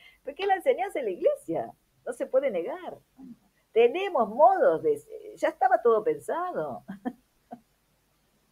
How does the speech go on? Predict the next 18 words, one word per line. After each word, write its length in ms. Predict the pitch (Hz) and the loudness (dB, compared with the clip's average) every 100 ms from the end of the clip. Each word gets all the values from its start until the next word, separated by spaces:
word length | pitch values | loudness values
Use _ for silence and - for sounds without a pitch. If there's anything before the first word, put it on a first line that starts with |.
| _ _ _ _ - 440 - - 349 - _ _ _ _ _ _ - _ _ _ _ - | _ _ _ _ -16 -16 -16 -18 -20 -20 _ _ _ _ _ _ -20 _ _ _ _ 2
Pablo 400 | 269 294 277 - | 6 8 8 8
cuarto 280 | 277 302 294 | 4 4 0
sabía 260 | 185 233 | 4 4
lo 100 | 214 | 2
que 100 | 156 | 0
decía. 560 | 139 135 262 277 170 - _ - | -4 -4 0 2 2 -2 _ -8
<laughs> 300 | - - - _ | -8 -8 -14 _
Si 120 | 170 165 | -12 0
casi 380 | 240 247 247 | 4 4 4
asume, 560 | 196 - 254 247 208 - _ | 2 2 0 0 -2 -4 _
no 160 | 180 196 | -10 -6
me 120 | 190 | -4
acuerdo 340 | - 214 190 | -2 -2 -2
quién 180 | 180 190 | -4 -4
era 140 | 214 | -2
el 80 | 185 | -2
cardenal 500 | - - 220 220 226 | -4 -4 2 4 4
que, 240 | 226 143 | 2 -4